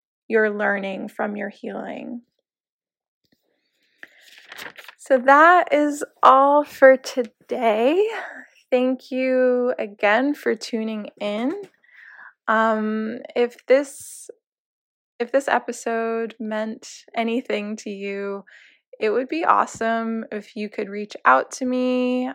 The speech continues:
on Instagram or wherever, email. <laughs>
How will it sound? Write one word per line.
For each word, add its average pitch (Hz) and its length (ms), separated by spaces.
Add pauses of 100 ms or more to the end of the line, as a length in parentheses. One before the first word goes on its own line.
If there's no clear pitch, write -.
(120)
on 202 220
Instagram 262 1300
or 190 720
wherever, 247 960
email. 247 680 (280)
<laughs> - 20